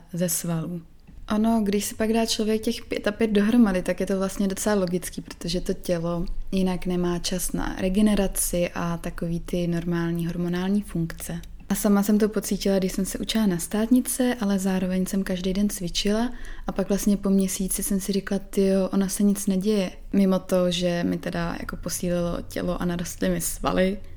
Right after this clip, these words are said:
což berte s hodně velkou nadsázkou. Ale jednoduše jsem nehubla, protože kvalita mýho spánku byla naprosto otřesná.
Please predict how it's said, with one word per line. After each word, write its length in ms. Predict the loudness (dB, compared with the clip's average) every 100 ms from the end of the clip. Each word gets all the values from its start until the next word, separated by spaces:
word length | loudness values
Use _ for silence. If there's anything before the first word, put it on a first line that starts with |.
| -8
což 180 | -4 0
berte 420 | 0 0 -2 -6 -6
s 120 | -12
hodně 320 | -6 -4 -2 -2
velkou 320 | -2 0 2
nadsázkou. 840 | 2 0 -2 -2 -4 0 2 0 -2 -6 0
Ale 220 | 4 6
jednoduše 440 | 6 4 2 0
jsem 340 | 0 2 4 4
nehubla, 600 | 2 0 2 2 2 0
protože 1200 | -2 -2 -2 -6 -2 0 0 -2 -2 -2 -2 -4
kvalita 440 | -4 -4 -2 -2 0
mýho 260 | 0 -2
spánku 800 | -4 -6 -4 -2 0 -2 -4 -4
byla 440 | -2 -2 -2 -4 -4
naprosto 760 | -2 -2 -4 -6 -6 -10 -10 -10
otřesná. 760 | -10 -8 -8 -8 -8 -8 -10